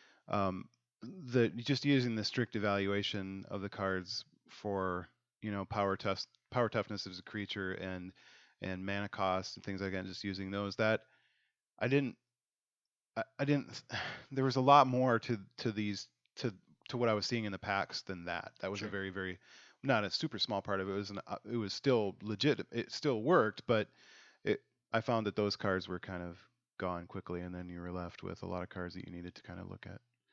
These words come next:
Speaker 2: Yeah,
Speaker 1: interaction.
Speaker 2: we didn't really get a chance to go over the archetypes before our
Speaker 1: Yeah, I,
Speaker 2: draft.
Speaker 1: I did go through some of the archetypes, and I could see them coming through and looking for key cards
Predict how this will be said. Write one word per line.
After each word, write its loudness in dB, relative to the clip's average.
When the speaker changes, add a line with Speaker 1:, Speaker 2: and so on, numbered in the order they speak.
Speaker 2:
Yeah, 4
Speaker 1:
interaction. 0
Speaker 2:
we 2
didn't 2
really 4
get 4
a 0
chance 2
to 0
go 6
over 2
the 2
archetypes -2
before -2
our 4
Speaker 1:
Yeah, 12
I, 10
Speaker 2:
draft. -2
Speaker 1:
I 6
did 6
go 10
through 2
some 0
of 4
the 4
archetypes, 4
and 2
I 2
could -6
see 0
them -2
coming -2
through 0
and -2
looking -4
for -10
key -8
cards -2